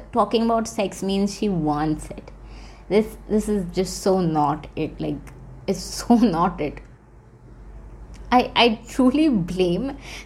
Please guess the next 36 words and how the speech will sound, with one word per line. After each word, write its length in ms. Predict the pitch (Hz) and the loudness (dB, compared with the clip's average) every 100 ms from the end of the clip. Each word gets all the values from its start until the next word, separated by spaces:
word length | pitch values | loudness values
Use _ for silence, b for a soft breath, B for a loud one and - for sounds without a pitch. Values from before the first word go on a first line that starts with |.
| - | 0
lack 420 | 240 175 160 175 | 2 2 0 0
of 120 | 196 | -2
sex 380 | - 185 175 - | 0 -2 -2 0
education, 840 | 175 175 170 160 160 - 202 214 - | 2 4 2 0 -2 0 -2 -2 -4
and 260 | 190 180 180 | -4 0 2
that 180 | 175 | 4
is 80 | 214 | 4
exactly 580 | 220 190 170 165 180 220 | 4 2 2 2 2 4
what 200 | 208 208 | 4 4
she's 360 | - 202 214 - | 2 0 0 0
trying 280 | 175 175 | 0 0
to 100 | 185 | 2
do: 380 | 185 190 220 202 | 2 4 4 2
give 180 | 175 196 | 4 4
more 360 | 196 180 180 202 | 4 2 4 2
sex 320 | - 180 185 | 0 -4 -2
education, 760 | 180 170 170 165 170 170 214 240 B B B - | 0 2 2 0 -2 0 0 -2 B B B -6
because 360 | 214 233 226 - - - - - - - - - | 4 6 6 -2 -14 -20 -20 -20 -20 -20 -20 -6
we 240 | 196 233 277 | 4 6 8
need 240 | 262 220 | 6 4
it। 200 | 165 - - | 2 -2 -10
We 480 | 170 175 226 240 233 - | -2 2 2 2 -2 -2
in 160 | 208 | 0
general, 500 | 196 190 185 180 190 | 2 2 2 2 0
being 360 | 175 165 180 180 | 0 0 0 2
the 80 | 180 | 2
most 340 | 190 220 - - - | 6 4 2 -10 2
populated 760 | 196 180 233 220 214 180 190 | 4 4 4 6 4 2 0
nation 360 | 196 208 202 196 | 2 0 0 -2
in 120 | 190 | 0
the 100 | 185 | 2
world 260 | 180 170 - | 2 2 2
at 140 | 180 | 0
this 160 | 185 180 | 0 0
point, 500 | - 170 170 170 - | 0 2 2 0 -2
need 420 | 180 180 175 | -2 2 2